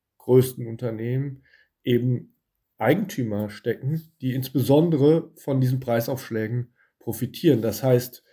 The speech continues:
wir haben nicht nur eine Monopolisierung der Wirtschaft, sondern wir haben auch eine Verschärfung von Ungleichheit, weil Leute von dieser Monopolmacht, die dahinter stecken, Milliardäre, davon profitieren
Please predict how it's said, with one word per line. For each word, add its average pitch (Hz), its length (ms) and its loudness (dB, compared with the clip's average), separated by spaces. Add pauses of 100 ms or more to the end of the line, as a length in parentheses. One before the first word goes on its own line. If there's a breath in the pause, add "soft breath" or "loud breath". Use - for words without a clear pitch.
(160 soft breath)
wir 120 140 2
haben 135 220 6
nicht 135 240 2
nur 135 200 0
eine 117 180 -2
Monopolisierung 127 1000 0
der 104 180 -4
Wirtschaft, 175 600 -2 (420 soft breath)
sondern 156 440 2
wir 139 140 4
haben 143 220 0
auch 135 460 -2 (300)
eine 127 180 -2
Verschärfung 151 760 0
von 135 240 -8
Ungleichheit, 131 760 -2
weil 123 320 0 (440 soft breath)
Leute 123 420 2
von 131 200 -4
dieser 123 180 -2
Monopolmacht, 139 1040 -2
die 120 80 -6
dahinter 127 460 -2
stecken, 139 720 -8
Milliardäre, 127 920 0 (180 loud breath)
davon 131 320 -6
profitieren 110 840 -4